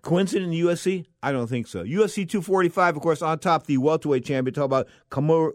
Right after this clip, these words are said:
Kamaru Usman taking on Colby Covington. Colby Covington is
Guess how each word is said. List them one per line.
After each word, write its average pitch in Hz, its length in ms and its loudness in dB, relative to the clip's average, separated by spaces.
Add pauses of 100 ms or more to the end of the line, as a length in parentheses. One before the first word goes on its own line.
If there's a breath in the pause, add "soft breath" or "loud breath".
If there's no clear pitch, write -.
(100)
Kamaru 156 640 0
Usman 120 300 -2
taking 143 220 -4
on 131 160 0 (220 soft breath)
Colby 165 320 2
Covington. 143 460 0
Colby 202 260 -2
Covington 170 440 0
is 135 200 0